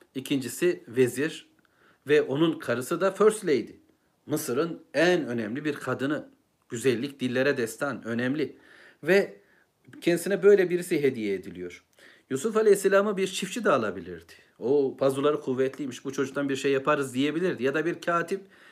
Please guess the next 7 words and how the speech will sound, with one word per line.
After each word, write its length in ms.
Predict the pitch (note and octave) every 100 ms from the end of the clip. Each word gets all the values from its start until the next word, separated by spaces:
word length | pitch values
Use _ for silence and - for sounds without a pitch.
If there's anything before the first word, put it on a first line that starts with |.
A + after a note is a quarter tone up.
| - _
"Bundan 260 | C#3+ D#3 D#3+
iyi 140 | F3
yazı, 220 | D3+ C#3
yazan 400 | D#3 C#3 C3+ D3+
çıkar." 420 | C#3+ - D#3 C#3 A#2+
deyip 280 | C#3+ E3+
alabilir. 540 | B2+ C3+ C3+ F3 E3+